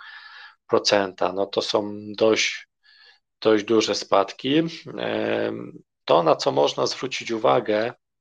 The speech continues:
to drugi rok z rzędu, e, chińskie, e, akcje straciły ponad dwadzieścia procent. No to są duże spadki rok do roku.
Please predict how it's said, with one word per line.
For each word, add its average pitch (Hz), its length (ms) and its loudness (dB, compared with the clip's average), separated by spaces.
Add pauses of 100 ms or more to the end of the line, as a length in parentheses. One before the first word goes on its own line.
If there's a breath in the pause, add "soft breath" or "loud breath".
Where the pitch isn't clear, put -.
(880 loud breath)
to 107 420 4 (1300)
drugi 127 720 0
rok 120 220 2
z 107 60 -6
rzędu, 117 680 0 (560 loud breath)
e, 110 80 -2 (1700)
chińskie, 117 600 4 (520)
e, 117 240 -6
akcje 117 420 0
straciły - 500 -4
ponad 113 360 -2
dwadzieścia 110 560 2
procent. 107 560 2
No 110 100 -6
to - 160 -8
są 110 220 -8
duże 110 300 0
spadki 110 600 0
rok 110 200 4
do 107 140 2
roku. 131 540 2